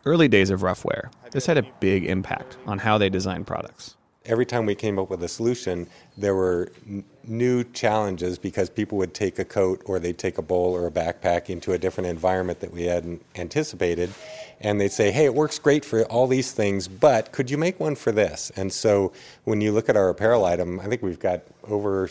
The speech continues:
Speaker 2: seven, eight coats now, but each one solves a unique challenge.
Speaker 1: Patrick started Ruffwear in nineteen ninety-two, but he'd been tinkering with fabrics and designs since he was a kid. At age twelve, on his mom's machine,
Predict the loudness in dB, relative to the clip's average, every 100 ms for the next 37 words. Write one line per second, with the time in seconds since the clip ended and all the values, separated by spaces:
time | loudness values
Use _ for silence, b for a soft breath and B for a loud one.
0 | -8 -16 -6 -2 0 0 -2 -2 -4 -2
1 | -2 -2 -8 -8 -8 -8 -12 b b b
2 | b -20 -2 2 2 0 -2 0 0 0
3 | -2 2 4 4 0 -4 -4 -2 -2 -4
4 | -8 -8 -2 0 -2 -4 -14 -18 -20 _
5 | _ _ _ _ _ _ _ _ _ _
6 | _ _ _ -2 0 2 0 2 4 4
7 | 4 2 2 2 2 2 0 -2 -2 -2
8 | -2 -2 -4 -6 -2 0 0 -6 _ _
9 | _ _ -2 -2 _ -2 4 4 4 4
10 | 6 4 2 2 4 4 2 0 -2 0
11 | 0 2 2 -2 -4 -4 -2 -2 -4 -4
12 | 0 -2 -4 _ _ _ _ _ _ _
13 | _ 2 4 2 2 4 6 6 2 -2
14 | -4 0 2 2 0 -4 -2 0 0 -2